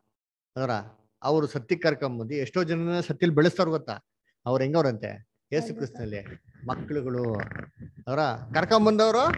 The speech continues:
ತಂದೆಗಳ ತರ, ಅದರ ಮಕ್ಳುಗಳು ಯಾರಂತೆ? ಬೆಳಿತಾರವ್ರು. ಮುಂದೆ ಬರೋ ಕಾಲದಲ್ಲಿ ತಂದೆಗಳೇ ಮಕ್ಳಿಗೆ ಏನ್ ಮಾಡೋದು? ಇಟ್ಕೊಡೋದು. ಮಕ್ಳುಗಳೇ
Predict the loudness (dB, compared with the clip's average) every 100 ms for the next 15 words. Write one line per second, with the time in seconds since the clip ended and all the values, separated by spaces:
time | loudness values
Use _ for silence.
0 | -4 -8 _ -20 -8 -2 4 6 6 4
1 | 2 -4 -4 -8 _ -12 -6 -4 0 0
2 | 2 2 6 6 6 4 2 0 -10 _
3 | _ _ -8 -6 -2 -2 -2 -4 -6 -2
4 | 0 0 -2 -4 -8 -10 -10 -8 -6 -8
5 | -12 _ _ _ -6 -2 2 6 6 6
6 | 4 4 0 -6 -14 _ _ _ _ -6
7 | -4 -2 0 0 -2 -4 -6 -10 _ _
8 | -20 -2 -2 0 -2 0 -2 -2 -6 -4
9 | -4 2 4 6 6 4 2